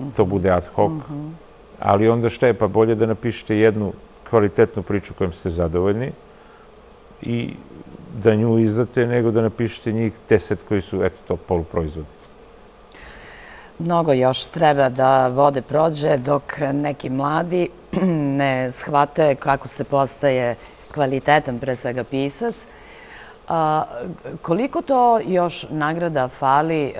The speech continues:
Speaker 2: Znam da, e, je mnogo, mnogo nagrada došlo, e, u vaše ruke. Šta je ono što vam je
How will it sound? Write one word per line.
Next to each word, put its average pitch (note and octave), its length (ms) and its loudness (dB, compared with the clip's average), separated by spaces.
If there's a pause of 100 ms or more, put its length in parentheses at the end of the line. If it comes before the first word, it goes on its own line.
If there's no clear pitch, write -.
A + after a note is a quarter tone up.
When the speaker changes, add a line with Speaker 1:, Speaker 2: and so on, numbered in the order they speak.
Speaker 2:
Znam C#3+ 300 -2
da, C3 320 0
e, - 80 -8 (300)
je C3+ 120 -2
mnogo, C#3 380 -2
mnogo G#2+ 560 -6
nagrada A#2 460 -8
došlo, G#2+ 480 -8 (720)
e, - 40 -10 (720)
u B2+ 140 -6
vaše C3+ 380 -6
ruke. C3+ 600 -4
Šta D3 280 -4
je D3+ 140 0
ono C3+ 380 -2 (1300)
što C#3 260 -2
vam C3 220 -2
je B2 220 -4